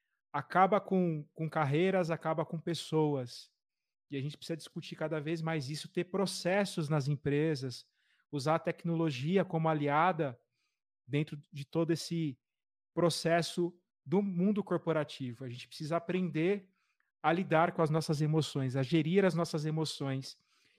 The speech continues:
E muitas vezes a gente não está hábil a fazer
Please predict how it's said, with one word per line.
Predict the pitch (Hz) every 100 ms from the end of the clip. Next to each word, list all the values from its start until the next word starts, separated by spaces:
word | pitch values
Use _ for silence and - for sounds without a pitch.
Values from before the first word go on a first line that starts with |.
| _
E | 147
muitas | 165 202 190 151
vezes | 160
a |
gente | 160 160 156
não | 160 190
está | - 196
hábil | 175 147 180 156 131 120 _ _ _ _
a | 147
fazer | 131 160 139 151 160